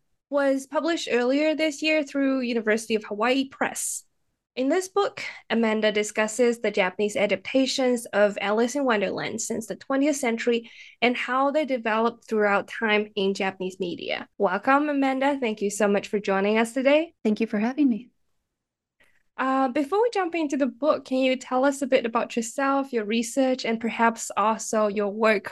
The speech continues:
Speaker 1: on the New Books Network?
Speaker 2: Certainly. Um,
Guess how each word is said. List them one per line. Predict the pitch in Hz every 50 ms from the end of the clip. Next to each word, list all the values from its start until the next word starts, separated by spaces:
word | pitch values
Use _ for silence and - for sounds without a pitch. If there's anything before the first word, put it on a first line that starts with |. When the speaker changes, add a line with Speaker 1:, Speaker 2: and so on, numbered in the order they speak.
| - -
Speaker 1:
on | 208 202 208 208 202 196 196
the | 190 196 196 196 190
New | 190 196 202 208 208
Books | 208 - 247 254 254 - -
Network? | 294 294 294 294 294 311 359 381 - - _ _
Speaker 2:
Certainly. | - 359 466 - 269 214 180 - - _ - - - - - - _ -
Um, | 240 240 240 240 -